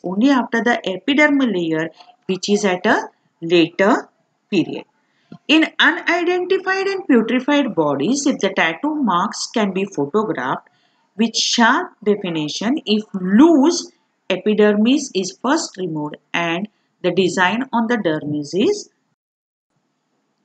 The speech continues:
tattoo marks, these tattoo marks,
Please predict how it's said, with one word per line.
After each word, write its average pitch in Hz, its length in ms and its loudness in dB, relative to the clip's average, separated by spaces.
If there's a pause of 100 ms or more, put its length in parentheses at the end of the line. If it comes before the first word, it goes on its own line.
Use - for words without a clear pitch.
(1300)
tattoo 262 320 0
marks, 330 440 -2
these 277 220 -2
tattoo 240 320 -2
marks, 240 380 -2